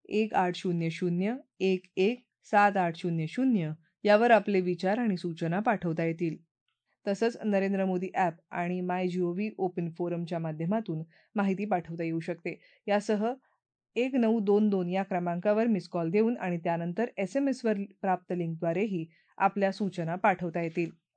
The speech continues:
थायलंड खुल्या बॅडमिंटन स्पर्धेत पुरुष दुहेरीच्या गटात भारताच्या सात्विक साईराज रांकीरेड्डी आणि चिराग शेट्टी या जोडीला उपविजेते पदावर समाधान मानावं लागलं. इंडोनेशियाच्या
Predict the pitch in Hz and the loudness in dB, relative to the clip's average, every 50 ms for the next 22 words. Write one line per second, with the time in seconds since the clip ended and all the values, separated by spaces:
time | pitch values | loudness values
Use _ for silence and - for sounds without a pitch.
0 | _ _ _ _ - 247 247 247 269 294 285 277 - 277 262 262 262 240 233 220 | _ _ _ _ 6 8 8 8 6 4 2 2 2 4 6 6 8 8 6 6
1 | 214 226 233 240 226 240 247 226 - 233 220 214 214 233 247 233 - - 240 226 | 6 4 2 2 2 0 0 0 0 0 2 2 4 2 2 2 0 -4 -2 0
2 | 226 269 254 226 220 214 214 202 208 214 202 - 220 214 202 196 190 196 202 208 | 0 0 0 2 2 2 2 2 2 0 -2 -2 -2 -2 0 0 0 2 2 2
3 | 214 202 196 190 190 185 196 190 190 190 208 202 202 - 208 185 190 - 240 254 | 2 2 0 0 2 2 2 0 0 0 0 -2 0 0 0 0 0 0 -4 -4
4 | - - 240 208 202 202 202 202 196 208 196 185 180 175 208 208 196 196 185 175 | -2 0 0 0 2 2 2 2 2 0 0 0 -2 -2 -2 -2 0 0 -2 -2
5 | 180 220 240 226 196 185 185 190 175 165 160 160 165 - 170 160 160 - 226 254 | -2 -2 -2 -2 -2 -2 -2 -2 -2 -2 -2 -4 -4 -6 -6 -6 -4 -4 -4 -2
6 | 254 220 180 170 165 160 185 247 247 208 156 151 151 - _ _ _ _ _ - | -2 -2 -2 -2 -2 0 0 0 0 0 0 -2 -4 -8 _ _ _ _ _ -4
7 | - 208 247 262 262 254 233 233 247 233 262 254 254 - - 196 196 190 190 190 | 0 4 6 6 6 6 4 2 2 2 2 0 0 0 0 2 2 2 4 2
8 | 202 214 208 208 180 175 165 156 165 165 175 202 220 196 175 170 160 165 165 160 | 2 0 -2 -2 -4 -4 -4 -4 -4 -4 -2 -2 -2 -2 -2 -2 -4 -4 -2 -2
9 | 160 165 170 165 - _ _ _ _ _ - 196 214 220 240 247 240 240 220 - | -2 -4 -4 -6 -8 _ _ _ _ _ 0 2 4 6 6 6 4 2 0 0
10 | 247 240 233 226 220 247 247 254 254 | 0 0 0 -2 -2 0 2 2 2